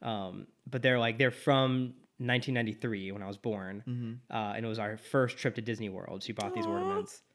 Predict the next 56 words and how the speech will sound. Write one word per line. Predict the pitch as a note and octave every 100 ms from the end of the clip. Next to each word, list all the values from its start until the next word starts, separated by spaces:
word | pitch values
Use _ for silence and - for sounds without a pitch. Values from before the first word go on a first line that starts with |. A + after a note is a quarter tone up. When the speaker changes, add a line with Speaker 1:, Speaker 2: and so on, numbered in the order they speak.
| _ _ _ -
Speaker 1:
Uh, | - F#2 F#2+ G2+ _ _ -
yeah, | D3+
so | A2 -
I, | A2+ G#2+
I |
put | A2 D3
them | B2+ A#2+
on |
my | A#2
tree | A2+ - A#2+
very | A#2 A#2+ A#2+
delicately. | A#2 A2+ A2+ A#2+ B2+ C#3+ - A3
Speaker 2:
Aw. | C#3 C3+ F#3 -
Speaker 1:
I'm | A#2+ A#2
very | A#2+ B2+ C#3+ C#3+
scared | - C3 B2+ C3
every | B2
time | - B2
I |
take | - B2+
them | C#3
out | B2+
of |
the | B2
box. | B2 A#2+ C3+
Speaker 2:
I'm | C3+ C3
sure, | B2+ - C#3+ A2+ -
yeah. | B2+ A#2+ - A3+ -
Speaker 1:
Mm-hmm. | A2+ G2 G2+ _ -
Speaker 2:
We've | A3
already | B3 G#3
lost | C3+ A2+ -
one. | - - - B2+ - _
Speaker 1:
Yeah. | - B2 E2+ - _ _
I | C3
think | C#3
it's | C#3+ - _
bashful. | - F#2 - - F#2 G2+
So | -
n-, | C3+ C3+
no | C3
one | G#2
cares | - F2
about | - -
Speaker 2:
Yeah, | -
Speaker 1:
bashful. | D3 F#2
Speaker 2:
he | A#2+ D3
was | C#3
hiding | B2 G#2+
away | D#2 G1+
anyway, | G1+ - -
so | -
it's | A#2
Speaker 1:
Yeah. | -
Speaker 2:
fine. | C3+ - _ _ _ _ _ - _
Oh, | -